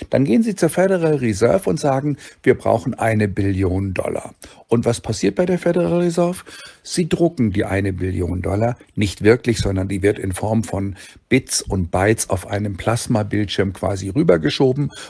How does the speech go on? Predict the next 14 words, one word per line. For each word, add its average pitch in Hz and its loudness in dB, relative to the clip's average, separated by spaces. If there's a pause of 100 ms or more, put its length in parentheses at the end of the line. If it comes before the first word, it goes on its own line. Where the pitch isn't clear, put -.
und 123 2
dann 131 2
ist - -2
die 131 -4
Billion 123 0
Dollar 104 -2
einfach 92 -6
da 82 -4
und 92 -6
zwar - -4
aus 127 2
dem 131 0 (240)
Nichts 131 -2
erschaffen. 104 -4